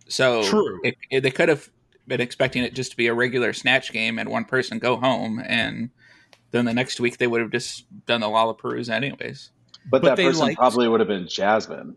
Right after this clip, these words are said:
Speaker 3: and they don't wanna get rid of Jasmine before a Lollapalooza.
Speaker 2: True. And the thing is, they tend, um, in the history of, or, uh, it, there are, aren't enough instances, I think, to really call it history, but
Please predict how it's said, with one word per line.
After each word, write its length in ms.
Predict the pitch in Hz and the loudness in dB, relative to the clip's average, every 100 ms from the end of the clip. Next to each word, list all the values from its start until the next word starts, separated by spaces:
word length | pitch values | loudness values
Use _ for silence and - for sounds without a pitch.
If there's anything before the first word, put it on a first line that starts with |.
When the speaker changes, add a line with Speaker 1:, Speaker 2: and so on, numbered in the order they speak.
| - | -10
Speaker 3:
and 120 | 101 | 0
they 80 | 110 | 2
don't 140 | 117 | 4
wanna 140 | 110 107 | 2 -2
get 140 | 101 | -4
rid 120 | 92 | -4
of 100 | 87 | -6
Jasmine 440 | 76 87 87 90 82 | -2 2 2 0 -8
before 260 | 80 82 76 | -6 -2 0
a 80 | |
Lollapalooza. 840 | 73 71 67 - 65 69 62 - - _ _ _ _ _ _ _ | 0 -2 -4 -6 -4 -4 -6 -10 -12 _ _ _ _ _ _ _
Speaker 2:
True. 680 | - - 110 107 85 73 - _ _ _ _ - | -14 -12 0 0 0 -6 -16 _ _ _ _ -2
And 140 | 143 139 | 0 -2
the 60 | |
thing 240 | 131 143 131 | -2 -2 0
is, 360 | 156 120 127 113 | 0 -2 -6 -2
they 300 | 123 127 117 | 0 0 -4
tend, 480 | - 135 131 131 120 | -4 -2 -2 -2 0
um, 400 | 110 104 92 87 - | 2 0 -2 -10 -4
in 140 | 127 | -2
the 60 | 123 | 0
history 420 | 117 131 - 131 | -2 -4 -2 -2
of, 240 | 117 107 - - - - | -2 -4 -10 -20 -20 -6
or, 460 | 143 131 113 98 90 - | 0 2 2 -2 -8 -6
uh, 260 | 151 104 113 - - | -6 -4 -8 -12 -14
it, 120 | 127 - | -12 -12
there 400 | 147 139 147 151 | -2 2 2 2
are, 220 | 143 123 | 0 2
aren't 220 | 135 143 | 2 2
enough 420 | 123 110 104 - | 2 2 0 -2
instances, 460 | - 107 117 98 101 | -4 -4 -4 -4 -2
I 80 | 95 | -2
think, 240 | 95 98 95 | -2 -6 -6
to 360 | - 92 87 | -4 -2 -2
really 200 | - 95 | -2 -2
call 240 | 92 95 85 | -2 -2 -4
it 100 | - | -4
history, 460 | 98 90 - 87 82 | -4 -4 -4 -4 -4
but 260 | 92 92 | -4 -4